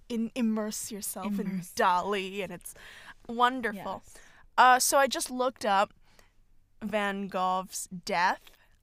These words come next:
Speaker 2: Mm-hmm.
Speaker 1: and at age thirty-seven, he shot himself in the chest with a, uh, revolver, with a seven M M revolver. There's a bunch of French here, um, details in French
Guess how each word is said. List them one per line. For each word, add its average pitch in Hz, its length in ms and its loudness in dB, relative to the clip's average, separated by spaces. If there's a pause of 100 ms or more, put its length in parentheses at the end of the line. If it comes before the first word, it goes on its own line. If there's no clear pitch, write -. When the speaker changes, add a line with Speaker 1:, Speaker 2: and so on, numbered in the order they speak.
(920)
Speaker 2:
Mm-hmm. 208 340 -6
Speaker 1:
and 226 400 0 (100)
at 226 220 4
age 220 300 -6
thirty-seven, 185 720 -8
he 185 340 -12
shot - 380 -8
himself 208 420 -8
in 185 80 -12
the 190 100 -10
chest - 580 -8 (460)
with 208 320 -10
a, 185 360 -6
uh, 175 220 -6 (640)
revolver, 196 640 -6
with 208 140 -12
a 202 60 -10
seven 196 500 -8 (420)
M 196 200 -6
M 185 240 -8
revolver. 180 680 -10 (300)
There's 294 180 0
a 339 60 -2
bunch 294 340 4
of 339 120 -4
French 185 560 -4
here, 247 420 -6 (1400)
um, 202 460 6
details 233 640 -2
in 202 140 -8
French 202 440 -8